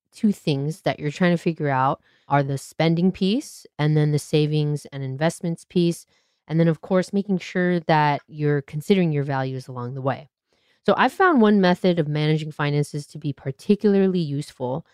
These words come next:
and I think it strikes the balance between working towards the same financial goals while also maintaining some level of autonomy. And it's called splitting the check.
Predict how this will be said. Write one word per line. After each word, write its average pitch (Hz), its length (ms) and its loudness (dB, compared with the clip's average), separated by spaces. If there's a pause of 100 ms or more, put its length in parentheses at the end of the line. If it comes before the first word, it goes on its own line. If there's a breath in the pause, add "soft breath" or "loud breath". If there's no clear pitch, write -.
(280)
and 151 220 0
I 156 40 4
think 233 140 -4
it - 120 0
strikes 185 340 0
the 170 100 -6
balance 143 460 -6
between 143 540 -4
working 156 280 -4
towards 147 480 -6
the 160 80 0
same 165 360 -2
financial 147 540 -4
goals 151 680 0 (360)
while 170 140 4
also 175 260 2
maintaining 170 520 0
some 160 340 -2
level 160 460 2
of 147 340 -6
autonomy. 135 680 -10 (160)
And 147 220 -4
it's 151 100 -6
called 185 360 2
splitting 208 580 -2
the 160 80 -2
check. - 400 -10